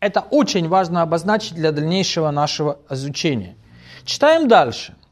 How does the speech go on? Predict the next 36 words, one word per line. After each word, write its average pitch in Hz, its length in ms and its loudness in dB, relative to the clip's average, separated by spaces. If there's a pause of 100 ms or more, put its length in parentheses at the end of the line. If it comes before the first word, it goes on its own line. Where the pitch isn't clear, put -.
(540)
Бог 190 220 4
говорит: 160 560 2
«И 262 80 2
сказал 226 840 0
Бог: 127 360 -4 (720)
„Кто - 260 0
сказал 269 460 2
тебе, 233 260 2
что 226 200 -2
ты 220 180 0
наг? 175 440 -2 (360)
Не 208 180 2
ел 330 180 4
ли 269 120 4
ты - 160 0
от 190 260 4
дерева, 208 440 2
о 180 40 0
котором 214 380 2
заповедал 208 480 0
тебе 202 240 -2
не 208 120 0
есть?“ 190 540 -4 (240)
Адам 160 300 0
сказал: 147 400 0
„Жена, 302 480 2
которую 165 420 0
ты 185 140 0
дал 190 260 2
мне“». 196 300 0
То 107 80 -8
есть - 160 -8 (180)
поведение 233 480 2
начинается 247 560 -2
вообще 220 280 -2
удивительное. 196 1000 0